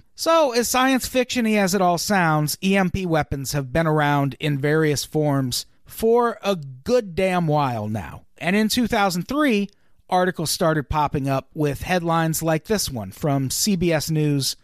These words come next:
that was published on March twenty-fifth, two thousand three. "U S drops E-bomb on Iraqi T V." Here's a quote. "The highly classified bomb creates a brief pulse of microwaves powerful enough to fry computers,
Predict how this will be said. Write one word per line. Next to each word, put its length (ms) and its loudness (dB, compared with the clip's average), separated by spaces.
that 200 -4
was 200 -2
published 440 -2
on 140 -2
March 300 -2
twenty-fifth, 580 -4
two 140 -2
thousand 340 -2
three. 380 -8
"U 200 2
S 240 -2
drops 520 0
E-bomb 720 0
on 200 0
Iraqi 500 0
T 300 0
V." 400 0
Here's 220 -2
a 40 -4
quote. 440 0
"The 240 -4
highly 320 2
classified 800 0
bomb 340 0
creates 460 0
a 80 0
brief 480 -2
pulse 420 0
of 180 -4
microwaves 1000 -2
powerful 580 0
enough 300 2
to 100 -6
fry 460 0
computers, 760 0